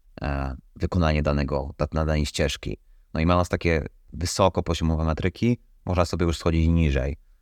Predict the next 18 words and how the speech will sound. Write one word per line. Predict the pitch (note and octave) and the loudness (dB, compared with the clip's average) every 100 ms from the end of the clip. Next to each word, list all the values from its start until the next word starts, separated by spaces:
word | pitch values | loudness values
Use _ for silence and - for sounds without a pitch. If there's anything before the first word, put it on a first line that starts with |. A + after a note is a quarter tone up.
| - - | -20 -12
Jeżeli | - E2 F2 | -4 0 0
widzisz, | E2+ E2 D#2+ | 2 0 0
że | D#2 D#2+ D#2 D2 - | 2 2 2 -2 -6
jest | G#1 - D#2 | -6 -4 -4
jakiś | D2+ D#2 | -2 -2
właśnie, | D2+ E2 D#2 | -2 -2 -2
tak | D#2+ | -2
jak | - | -4
też | - D2 | -4 -4
wspomniałeś, | - E2 D#2+ D2+ - | -2 0 2 0 -2
mieliście | D#2+ D2+ - | -2 -2 -2
trzy | D2+ E2+ | -2 -2
endpointy, | D2+ - D#2+ D2+ | -2 0 -2 -2
które | C#2+ - | -6 -4
były | D2 D2 D2+ D2+ _ - _ | -2 -2 -2 -4 _ -20 _
bardzo, | - C#2+ D#2 D2 E2 D#2+ D#2 - - | -8 2 2 2 0 0 0 -4 -6
e, | D2 C#2+ C#2 C#2 C#2+ _ - _ - | -4 -2 -4 -6 -8 _ -20 _ -8
kluczowe, | F#2 - E2 E2 G2 | -6 0 0 2 -2